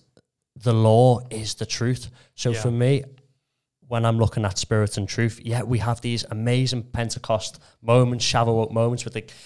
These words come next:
Speaker 1: the Holy Spirit is given out, people are being baptized in the Holy Spirit, they're being filled up. But there's, there's a ground in there, there's, there's an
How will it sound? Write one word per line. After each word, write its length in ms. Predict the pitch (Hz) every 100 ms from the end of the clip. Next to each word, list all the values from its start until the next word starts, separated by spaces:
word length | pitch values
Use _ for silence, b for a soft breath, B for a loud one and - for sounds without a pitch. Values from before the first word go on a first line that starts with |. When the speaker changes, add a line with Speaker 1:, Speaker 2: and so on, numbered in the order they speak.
| B B
Speaker 1:
the 100 | 107
Holy 300 | 101 120 123
Spirit 400 | - 120 113 117
is 80 |
given 280 | - 123 120
out, 140 | 117 117
people 160 | 123
are 40 | 117
being 180 | 113 101
baptized 640 | 123 - - 117 117 120
in 60 |
the 60 | 110
Holy 260 | 101 117 113
Spirit, 400 | - 117 117 113
they're 80 | 107
being 180 | 113
filled 340 | 107 - 113 107
up. 140 | 113 B B B
But 140 | - 113
there's, 180 | 113 104
there's 380 | 113 - 113
a 60 | 110
ground 460 | 101 110 120 127 131
in 100 | 127
there, 160 | 127
there's, 180 | 123 117
there's 160 | -
an 80 | 101